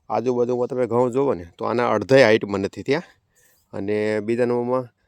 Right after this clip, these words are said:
અને ફૂટને આ તે છે જ નહીં, કારણ કે આ વર્ષે શું છે, ટેમ્પરેચર ઓછું છે ને, એના હિસાબે બધાને ઘઉં થોડાક નબળા રહ્યા છે. જેને પાસ્ત્રા વાવ્યા છે ને એને થોડાક વ્યવસ્થિત છે, પણ આગતરા જેને વાવ્યા છે ને એને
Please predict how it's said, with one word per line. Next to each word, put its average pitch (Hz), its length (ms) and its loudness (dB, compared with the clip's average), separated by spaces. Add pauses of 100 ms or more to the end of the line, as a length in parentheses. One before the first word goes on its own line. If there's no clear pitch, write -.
(320)
અને 107 160 -4 (200)
ફૂટને 127 400 0
આ 120 120 2
તે 135 180 -4
છે 127 180 0
જ 110 40 -2
નહીં, 101 160 -4
કારણ 117 200 -4
કે 131 120 0
આ 117 180 0
વર્ષે 123 240 -4
શું 139 140 -4
છે, 107 60 -4
ટેમ્પરેચર 127 680 -2
ઓછું 135 220 -6
છે 143 140 -6
ને, 90 60 -12 (760)
એના 117 220 2
હિસાબે 117 400 -2
બધાને 110 500 2
ઘઉં 113 260 0
થોડાક 113 240 -4
નબળા 101 360 2
રહ્યા 85 260 -6
છે. 143 80 -6 (480)
જેને 107 220 0 (160)
પાસ્ત્રા 123 460 2
વાવ્યા 147 260 2
છે 151 80 -4
ને 95 120 -6 (320)
એને 113 260 -2
થોડાક 120 260 0
વ્યવસ્થિત 110 520 -4
છે, 147 140 -8 (600)
પણ 98 140 -4 (160)
આગતરા 127 420 0
જેને 131 140 0
વાવ્યા 139 320 2
છે 151 120 0
ને 87 60 -6 (920)
એને 113 240 4